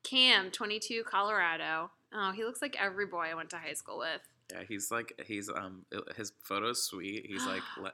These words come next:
Speaker 2: lounging on rocks and waves are crashing behind him.
Speaker 1: He's six eight.
Speaker 2: Oh, yeah, he's the tall one this season.
Speaker 1: Um, his heart is as big as his size, according to
Speaker 2: Aw,
Speaker 1: the
Speaker 2: I hope
Speaker 1: description.
Speaker 2: so.
Speaker 1: That's very cute. He wants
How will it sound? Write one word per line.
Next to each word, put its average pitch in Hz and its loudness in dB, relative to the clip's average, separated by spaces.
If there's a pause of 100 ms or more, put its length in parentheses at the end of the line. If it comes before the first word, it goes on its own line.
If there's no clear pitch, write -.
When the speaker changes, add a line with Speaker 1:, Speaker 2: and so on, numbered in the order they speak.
(140)
Speaker 2:
lounging 98 -2
on 95 -8
rocks 92 -4
and 98 -10
waves 110 -6
are 107 -2
crashing - -4
behind 92 -8
him. 90 -10
Speaker 1:
He's 220 -4
six - 0 (100)
eight. 185 -6 (120)
Speaker 2:
Oh, 113 2
yeah, 95 0
he's 110 0
the 120 0
tall 101 -2
one 92 -8
this 90 -4
season. 87 -8 (540)
Speaker 1:
Um, 185 2 (720)
his 220 0
heart 196 2
is 214 -2
as 214 -4
big 202 -2
as 214 -4
his 233 -6
size, 233 0
according 175 -6
to - -8
Speaker 2:
Aw, 107 -8
Speaker 1:
the 185 -2
Speaker 2:
I 175 -2
hope 107 -4
Speaker 1:
description. 110 2
Speaker 2:
so. 98 -2
Speaker 1:
That's - 0
very 415 -2
cute. 185 -4 (760)
He 262 0
wants 285 -2